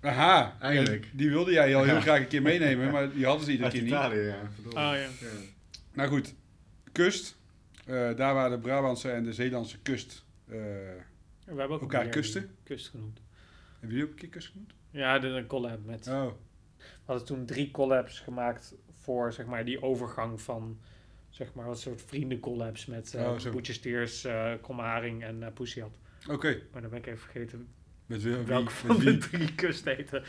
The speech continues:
Speaker 1: Ja,
Speaker 3: Eh,
Speaker 1: goed.
Speaker 3: oh,
Speaker 1: Eh,
Speaker 3: ja, de, de, eh, Kromme Haring was dat.
Speaker 1: Oké.
Speaker 3: Want met Boetjes Teers was, eh, Engelse naam. Nou goed, maakt niet uit.
Speaker 1: <laughs>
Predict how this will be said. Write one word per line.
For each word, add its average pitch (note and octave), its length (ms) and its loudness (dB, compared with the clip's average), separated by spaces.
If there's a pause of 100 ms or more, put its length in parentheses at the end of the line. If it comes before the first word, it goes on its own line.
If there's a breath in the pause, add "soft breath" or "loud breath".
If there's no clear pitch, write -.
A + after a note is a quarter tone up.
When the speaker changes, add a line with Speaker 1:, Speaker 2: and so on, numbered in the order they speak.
(200 loud breath)
Speaker 1:
Ja, - 180 -8
Speaker 3:
Eh, C#3+ 60 -4
Speaker 1:
goed. C3+ 180 -8 (840 loud breath)
Speaker 3:
oh, F3+ 280 12
Speaker 1:
Eh, G#3 60 12
Speaker 3:
ja, F#3 240 12
de, E3 300 0
de, D3+ 500 -2
eh, C3+ 140 0
Kromme C3+ 200 -6
Haring A#2+ 260 -2
was G2+ 160 -10
dat. G#2+ 220 -14 (140)
Speaker 1:
Oké. B2 160 -4
Speaker 3:
Want G#2 120 -8
met B2 160 -12
Boetjes A#2+ 260 -10
Teers B2+ 320 -4
was, A#2+ 260 -12
eh, B2 80 -10 (840)
Engelse A#2 320 -14
naam. A2 180 -16
Nou A#2 160 -14
goed, A2+ 200 -16
maakt A2 120 -14
niet G2+ 100 -12
uit. - 440 -14
Speaker 1:
<laughs> - 40 -18